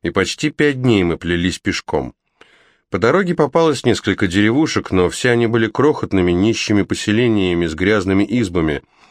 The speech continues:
топившимися по-чёрному, вдобавок практически пустые. Люди бежали кто куда, спасаясь от напастей войны и разбойников. Там, где ещё оставались какие-то обитатели, поживиться тоже было нечем,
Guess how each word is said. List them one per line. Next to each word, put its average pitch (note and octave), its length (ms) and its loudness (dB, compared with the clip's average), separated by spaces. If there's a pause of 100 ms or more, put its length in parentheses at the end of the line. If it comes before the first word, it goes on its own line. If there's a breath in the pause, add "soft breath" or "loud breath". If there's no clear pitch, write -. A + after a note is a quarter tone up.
(140)
топившимися F#2+ 680 -2
по-чёрному, A2+ 720 0 (500 loud breath)
вдобавок G#2+ 540 0
практически G2+ 580 -4
пустые. D#2+ 640 -4 (400)
Люди D3 280 0
бежали B2 420 2
кто A2+ 240 -2
куда, A#2 320 0
спасаясь D#2+ 680 -2
от C2+ 180 -6
напастей F2 540 0
войны E2 360 0
и D#2+ 40 0
разбойников. D2+ 760 -4 (840 soft breath)
Там, D3 220 2
где C3 240 0
ещё C3 300 0
оставались B2 640 0
какие-то F#2 540 -2
обитатели, F#2 680 0 (240 soft breath)
поживиться A2+ 480 -2
тоже A2 280 0
было F#2+ 240 2
нечем, C3+ 500 0